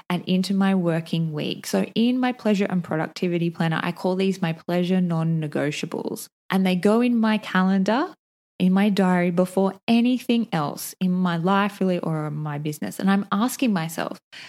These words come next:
"How can I access more pleasure? What would be a really pleasurable experience for me this week? Or what would my pleasure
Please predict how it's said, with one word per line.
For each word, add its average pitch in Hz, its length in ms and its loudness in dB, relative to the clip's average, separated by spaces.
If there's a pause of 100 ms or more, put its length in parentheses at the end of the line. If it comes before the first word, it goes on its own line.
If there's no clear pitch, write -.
(200)
"How 220 320 -2
can 254 640 0 (400)
I 190 540 2
access 175 460 -2
more 170 160 0
pleasure? 156 400 -6
What - 400 0
would 262 340 2 (1040)
be 202 180 4
a 196 60 4
really 202 260 4
pleasurable 190 520 2
experience 214 720 0
for - 140 -2
me 147 420 -4
this 160 320 -6
week? - 340 -4
Or 190 120 -2
what 240 280 -2
would 269 140 -2
my 247 160 0
pleasure 196 500 -2